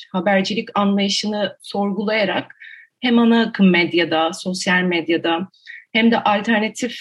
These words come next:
e, bağımsız medya kuruluşlarında çıkan içerikleri inceleyerek haberciler için bir türcülük, e, modülü hazırladık.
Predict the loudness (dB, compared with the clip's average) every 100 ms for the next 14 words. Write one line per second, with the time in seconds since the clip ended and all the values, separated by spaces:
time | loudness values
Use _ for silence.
0 | -6 0 2 2 0 0 -2 -4 -4 0
1 | 0 0 0 -2 0 -2 -4 -2 0 0
2 | -4 -2 0 0 -2 -6 -10 -4 -2 -2
3 | -4 -4 2 2 4 4 2 2 0 -2
4 | -4 -18 -18 -18 _ -2 2 0 0 -2
5 | -2 -2 -2 0 2 0 0 _ -12 -6
6 | -2 0 0 -2 -6 0 2 2 2 2
7 | 2 2 2 2 2 2 2 0 -4